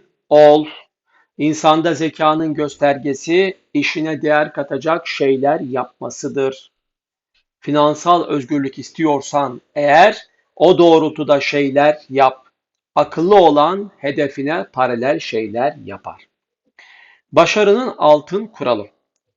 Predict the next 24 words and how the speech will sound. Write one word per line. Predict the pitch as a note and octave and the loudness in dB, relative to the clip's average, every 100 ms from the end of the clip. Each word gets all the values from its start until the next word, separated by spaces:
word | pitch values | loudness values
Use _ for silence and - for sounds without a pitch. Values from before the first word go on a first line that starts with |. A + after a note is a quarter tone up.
| _ - | _ -12
Daha | A#2+ D#3+ G#3 - | 0 2 2 2
az | D3+ C#3+ | 0 -2
şeyi | - - C#3+ E3 G#3 F3 C3 | -4 -6 -4 -4 -4 -4 0
daha | C#3+ F#3 | 2 2
sık | F#3+ - C3+ B2+ | -2 -8 -10 -4
yap | A2+ - _ _ _ _ _ _ _ _ | -4 -4 _ _ _ _ _ _ _ _
ve | D3+ E3+ | -2 2
o | G#3 G3+ | 2 2
işlerde | F#3 - E3 D3+ F#3 D#3 | 0 2 4 4 2 0
daha | C#3+ C#3 F3+ - | 0 0 -4 -6
iyi | - D3 F3 - | -6 -4 -4 -2
ol. | A#2 G#2+ - _ _ _ _ _ - | -4 -4 -10 _ _ _ _ _ -12
Daha | A#2 B2+ B3 | 0 2 2
kısa | B3+ - D3 | -2 -6 -6
sürede | - D3 B2+ A#2 | -4 -4 -2 -4
sonuç | - A2+ A#2+ - - | -6 -8 -8 -12 -4
al. | A2 G2 F#2 _ _ _ _ _ _ _ | -2 -2 -4 _ _ _ _ _ _ _
Sana | - C#3+ D#3 E3 - | -6 0 2 2 2
en | E3+ G3+ G3 | 2 2 0
çok | F3+ - | -4 -2
para | - D#3 D3+ | 0 0 0
kazandıracak | D3 D3 C#3+ C3+ A#2+ C3 A#2 _ _ _ _ _ - | -2 -2 -2 -4 -2 -2 -4 _ _ _ _ _ -6
birinci, | C3 D#3+ D#3 B2 D3 E3+ F#3 G3+ _ | 0 0 0 -2 -4 -2 -6 -10 _
ikinci, | C#3+ C3+ C#3+ B2 C#3 A#2+ | -16 -10 -10 -8 -10 -12